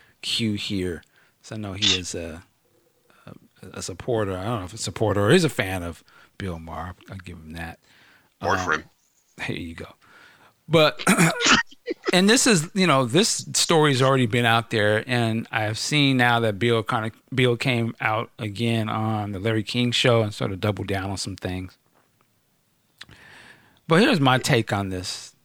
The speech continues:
Speaker 1: and I wanna hear what you guys, he-, hear what you guys think about it. Uh, I, I, I'm not gonna even get into how I personally feel about Bill Maher. I don't really feel anything. Like, <clears throat> I've watched some of his stuff, and I've enjoyed it before.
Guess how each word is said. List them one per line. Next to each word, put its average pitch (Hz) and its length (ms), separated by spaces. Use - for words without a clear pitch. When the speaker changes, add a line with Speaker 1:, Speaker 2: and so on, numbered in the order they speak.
Speaker 1:
and 104 120
I - 20
wanna 113 160
hear 123 120
what 95 120
you 185 80
guys, 127 220
he-, 101 260
hear 101 140
what 90 160
you 95 80
guys 85 300
think - 260
about 85 340
it. - 100
Uh, 147 360
I, 214 220
I, 196 80
I'm 214 140
not 233 180
gonna 180 140
even 131 220
get 143 160
into 139 340
how 123 160
I 107 120
personally 135 600
feel 135 540
about 127 340
Bill 131 220
Maher. 131 400
I 113 80
don't 107 400
really 139 260
feel 139 240
anything. 151 520
Like, 127 200
<clears throat> 190 100
I've 139 380
watched 123 300
some 139 100
of 120 120
his 123 100
stuff, 127 380
and 113 80
I've 110 180
enjoyed 107 380
it 139 160
before. 139 420